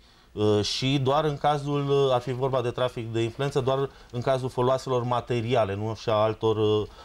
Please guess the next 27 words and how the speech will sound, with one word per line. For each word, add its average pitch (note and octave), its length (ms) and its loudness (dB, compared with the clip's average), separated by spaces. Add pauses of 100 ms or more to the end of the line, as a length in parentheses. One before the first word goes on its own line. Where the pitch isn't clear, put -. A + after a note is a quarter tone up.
foloase. A2+ 420 0
Ori, A#2+ 240 0
în A#2+ 180 -4
acest A#2+ 300 -2
punct B2+ 240 -4
de A#2+ 80 2
vedere, G#2+ 400 0
și A2+ 380 -6 (340)
convențiile A2 1200 2 (280)
la A2 120 0
care A2 180 0
România A#2 400 0
este A2+ 360 0 (120)
parte C#3 400 -2
spune C3 260 -6
foarte B2+ 360 -2
clar D#3+ 360 0
că - 100 -8
traficul A2+ 500 -4
de A2+ 100 -2
influență A2+ 800 0 (160)
poate B2+ 320 0
fi G#2+ 200 -10
și - 120 -12
pentru A#2+ 340 -2
alte, A2 600 2 (320)
uh, A#2 160 4